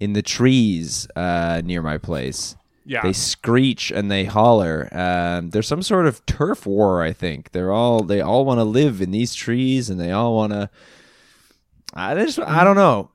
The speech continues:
Speaker 1: Hang
Speaker 2: No,
Speaker 1: out near
Speaker 2: I
Speaker 1: my place? I don't know. I'm not saying it's me, but they, they at least want these, uh, specific trees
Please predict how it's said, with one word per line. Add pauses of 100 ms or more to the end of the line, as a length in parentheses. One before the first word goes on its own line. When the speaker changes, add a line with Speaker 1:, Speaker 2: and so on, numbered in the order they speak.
(120)
Speaker 1:
Hang
Speaker 2:
No,
Speaker 1:
out
near
Speaker 2:
I
Speaker 1:
my
place?
I
don't
know. (200)
I'm
not
saying
it's
me,
but
they,
they
at
least
want
these,
uh,
specific
trees